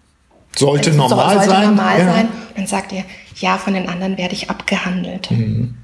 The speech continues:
Speaker 2: So in der, seiner Wahrnehmung. Und das ist, glaube ich, was es heute mehr und mehr braucht, ist wieder diese auch,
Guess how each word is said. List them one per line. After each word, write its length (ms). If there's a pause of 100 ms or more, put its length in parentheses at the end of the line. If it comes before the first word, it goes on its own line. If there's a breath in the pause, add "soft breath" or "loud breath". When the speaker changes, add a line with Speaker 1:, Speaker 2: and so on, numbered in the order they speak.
(180)
Speaker 2:
So 160
in 60
der, 120 (180)
seiner 300
Wahrnehmung. 460 (560 loud breath)
Und 140
das 160
ist, 120
glaube 280
ich, 160 (480)
was 260
es 300
heute 520
mehr 260
und 100
mehr 140
braucht, 400
ist 160
wieder 180
diese 360
auch, 340